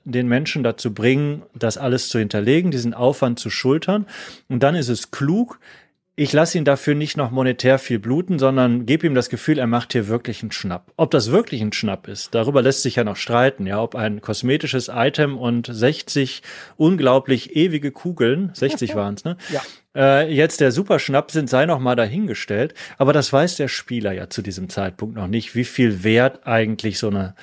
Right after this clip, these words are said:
Speaker 1: so sechzig ewige Kugeln sind.
Speaker 2: Genau. Du hast eins ganz kurz gestriffen, wo ich noch mal kurz drauf eingehen möchte. Und zwar, ich habe nämlich auch gehört,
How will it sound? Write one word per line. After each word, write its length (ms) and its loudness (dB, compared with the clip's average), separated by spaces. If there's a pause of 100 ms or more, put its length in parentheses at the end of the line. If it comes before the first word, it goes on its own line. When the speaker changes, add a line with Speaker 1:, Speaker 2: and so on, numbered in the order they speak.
(160)
Speaker 1:
so 100 -6
sechzig 540 0
ewige 320 0
Kugeln 320 0
sind. 260 -16 (500)
Speaker 2:
Genau. 460 -2 (540)
Du 60 0
hast 180 4
eins 300 0
ganz 240 2
kurz 200 0 (260)
gestriffen, 760 0
wo 100 4
ich 140 0
noch 100 2
mal 140 2
kurz 180 0
drauf 180 2
eingehen 380 -4
möchte. 300 -6
Und 120 -6
zwar, 440 2
ich 140 0
habe 140 0
nämlich 300 -6
auch 300 2
gehört, 600 0